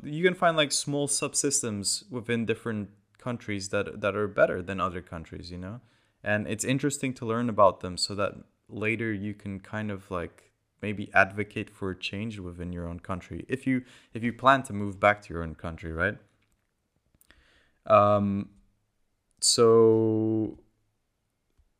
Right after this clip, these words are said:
so that's one thing. And then in general, you know, when you're, if you're always in the, you're always living in the same spot,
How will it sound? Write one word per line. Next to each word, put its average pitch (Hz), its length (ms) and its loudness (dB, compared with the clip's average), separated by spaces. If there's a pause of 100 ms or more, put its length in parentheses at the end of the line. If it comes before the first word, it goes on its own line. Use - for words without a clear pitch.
(360)
so - 160 -2
that's 123 180 2
one 110 140 0
thing. 117 360 -2
And 123 140 2
then 120 160 6
in - 160 -6
general, 151 500 6 (420)
you 120 80 0
know, 123 220 4 (160)
when 131 140 0
you're, 131 460 -2 (2500)
if 123 200 -8
you're 131 320 2 (480)
always 123 300 0
in 107 140 -4
the, 98 320 0 (220)
you're 113 160 -4
always 120 200 2
living 104 280 -4
in 98 80 -6
the 95 80 -6
same 92 240 -10
spot, - 380 -6